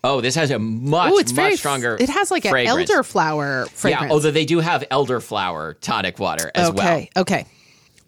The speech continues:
Speaker 1: I feel like it has, like, a rosemary flavor.
Speaker 2: I was gonna say, I feel like it has, like, a rose flavor. It's
Speaker 1: I'm
Speaker 2: floral
Speaker 1: not,
Speaker 2: to me
Speaker 1: I'm
Speaker 2: somehow.
Speaker 1: not crazy about this one.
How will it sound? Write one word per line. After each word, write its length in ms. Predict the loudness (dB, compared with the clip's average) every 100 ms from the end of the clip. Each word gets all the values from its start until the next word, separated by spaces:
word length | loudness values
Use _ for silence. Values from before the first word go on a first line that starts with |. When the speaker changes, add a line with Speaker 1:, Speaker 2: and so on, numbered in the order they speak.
| _ _ -8
Speaker 1:
I 60 |
feel 180 | -2 0
like 100 | 2
it 160 | 0 -2
has, 160 | -2
like, 140 | -2 -2
a 80 | -4
rosemary 920 | -4 -2 2 2 0 -2 -2 -4 -8
flavor. 520 | -10 -8 -8 -8 -12 -14 _ _ -20 -20 -20 -18
Speaker 2:
I 100 | -14
was 120 | -8
gonna 160 | -4 -2
say, 140 | -2
I 60 | -2
feel 120 | -2
like 120 | 0
it 60 | 0
has, 120 | 0
like, 140 | -2
a 140 | -2 -4
rose 760 | 0 2 4 4 2 2 -2 -4
flavor. 640 | -10 -6 -6 -4 -6 -8 -10 _ _ _ -20 -20 -10
It's 180 | -6 -6 -8 -18 -16 -2
Speaker 1:
I'm 100 | 2
Speaker 2:
floral 100 | 4
Speaker 1:
not, 340 | 4 2 0 -2
Speaker 2:
to 180 | -2
me 60 | 0
Speaker 1:
I'm 60 | 0
Speaker 2:
somehow. 480 | 2 2 0 -2
Speaker 1:
not 100 | -8
crazy 600 | -14 -2 2 2 0 -2 -2
about 320 | -2 -4 -6
this 240 | -10 -10
one. 260 | -12 -14